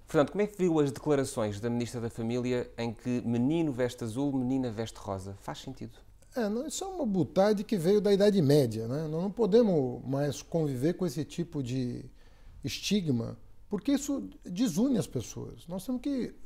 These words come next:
Speaker 2: e-, efetivamente trabalhar na modernidade, né? E a ministra não tá sozinha no governo, infelizmente, né? O ministro das Relações Exteriores, o próprio ministro da Educação tem dito coisas, é, muito antigas, muito ultrapassadas.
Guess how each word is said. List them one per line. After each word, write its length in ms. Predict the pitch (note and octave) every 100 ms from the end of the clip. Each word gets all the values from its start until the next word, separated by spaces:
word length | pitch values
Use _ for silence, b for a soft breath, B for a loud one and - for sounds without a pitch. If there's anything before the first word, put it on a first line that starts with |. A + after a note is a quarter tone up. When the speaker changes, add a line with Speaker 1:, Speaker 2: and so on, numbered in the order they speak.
| - -
Speaker 2:
e-, 220 | D4 A3
efetivamente 680 | A3 B3+ - G3 C#3+ F3+ -
trabalhar 500 | A#3 G#3 E3+ D#3 G3+
na 80 | A3+
modernidade, 800 | A3+ G#3+ B3+ C#4 C#3 C#3 A2+ A2+
né? 240 | A#2+ G3 - b b b b
E 260 | G3+ A3 A#3
a 60 | A#3
ministra 540 | A#3 G#3 C4+ - B3+
não 140 | B3
tá 140 | B3 C4
sozinha 500 | B3+ E3+ C#3 C#3 B2
no 80 | B2+
governo, 360 | B2+ B2+ C3+
infelizmente, 760 | D3 E3+ C#3 A2 A2+ G#2+ - B2+
né? 100 | D#3
O 80 |
ministro 340 | D#3+ F#3 A3 G#3+
das 100 | -
Relações 440 | F#3 D#3 - D3
Exteriores, 680 | C3 - B2 B2+ D#3 D#3 D3+
o 440 | - - - - -
próprio 300 | A3 F#3+ G3+
ministro 260 | F3 E3+ D#3
da 40 |
Educação 460 | D3 C3+ - - F#3
tem 160 | A3+
dito 240 | G3+ G#3+ -
coisas, 560 | F3 G#3 B2+ A#2 - b b b b -
é, 120 | F#3+
muito 320 | G3 C4 C#4
antigas, 540 | C4 - A#3 A#3+ E3 C#3
muito 220 | F#3+ A3
ultrapassadas. 1040 | F#3+ A#3 - F#3+ - G#3+ F#3+ A#2 A2 -